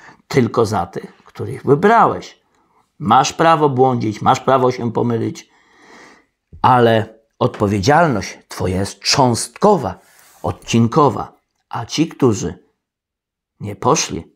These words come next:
odpowiadają za wszystkich, a ci, którzy namawiają do bojkotu, nie pójścia, to są czyści zdrajcy narodu i państwa polskiego. Nawet gorsi od tych złodziei, którzy rozkradają w rządzie. Nawet gorsi,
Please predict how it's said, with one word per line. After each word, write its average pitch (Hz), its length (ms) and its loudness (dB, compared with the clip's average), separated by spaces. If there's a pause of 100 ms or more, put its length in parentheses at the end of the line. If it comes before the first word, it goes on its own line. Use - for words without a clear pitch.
(100)
odpowiadają 92 640 -6
za 92 140 -10
wszystkich, - 600 -8
a 143 180 6
ci, 175 260 -4
którzy - 560 0 (680)
namawiają 156 840 4
do 131 100 4
bojkotu, 120 880 2 (280)
nie 127 160 4
pójścia, - 580 0 (460)
to - 140 0
są 98 200 -4
czyści - 520 -6
zdrajcy 101 840 0 (220)
narodu 107 580 0
i - 80 -6
państwa 92 460 -6
polskiego. - 600 -10 (360)
Nawet 175 480 4
gorsi 233 340 4
od 214 120 2
tych 180 140 0
złodziei, 135 480 2
którzy 101 280 -6
rozkradają 120 640 0
w - 80 -6
rządzie. 98 440 -6 (380)
Nawet 185 640 4
gorsi, 127 520 0